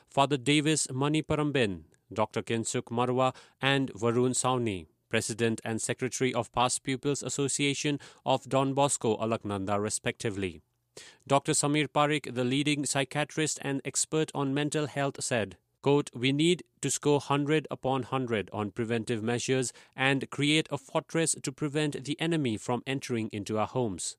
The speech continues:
unquote. Positivity, productivity, and connectivity are the three words with which Doctor Parikh exhorted everyone to face these challenging times.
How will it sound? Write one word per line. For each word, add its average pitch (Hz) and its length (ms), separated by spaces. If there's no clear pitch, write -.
unquote. 110 500
Positivity, 135 640
productivity, 143 880
and 143 260
connectivity 151 800
are 139 280
the 120 180
three 165 280
words 143 480
with 117 220
which 123 380
Doctor 117 300
Parikh 120 400
exhorted 127 580
everyone 135 560
to 139 100
face 156 420
these 131 400
challenging 101 540
times. 110 480